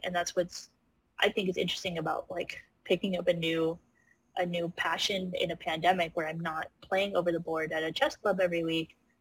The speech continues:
was I had to learn, like, oh, playing online is actually not the most ideal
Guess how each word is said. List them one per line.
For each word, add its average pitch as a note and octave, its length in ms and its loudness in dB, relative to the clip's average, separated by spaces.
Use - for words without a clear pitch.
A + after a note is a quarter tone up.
was F#3 120 6
I E3+ 100 6
had F#3 220 4
to F#3 80 -2
learn, E3+ 440 0
like, E3+ 240 -2
oh, E3+ 220 4
playing F#3+ 240 4
online F3+ 440 -2
is F3+ 120 4
actually F3+ 320 2
not E3 260 -6
the F#3 80 0
most F3 260 0
ideal E3+ 540 2